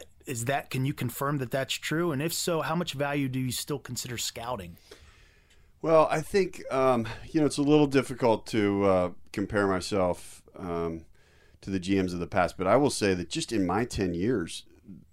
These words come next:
Speaker 2: what is available has changed so dramatically that I'm not sure my predecessors would have,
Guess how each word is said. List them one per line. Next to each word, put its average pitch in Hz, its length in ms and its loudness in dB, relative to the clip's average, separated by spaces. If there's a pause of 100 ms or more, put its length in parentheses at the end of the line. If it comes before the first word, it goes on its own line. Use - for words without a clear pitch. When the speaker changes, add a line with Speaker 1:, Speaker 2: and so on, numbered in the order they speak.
(260)
Speaker 2:
what 104 340 -2
is 95 180 -4
available 87 680 -2
has 82 220 -6
changed 87 500 -4
so 95 260 -2
dramatically 85 760 -10
that 85 200 -12
I'm 98 140 -6
not 98 200 -4
sure 95 240 -8
my 85 300 -8 (180)
predecessors 87 840 -6
would 90 280 -6
have, 87 320 -8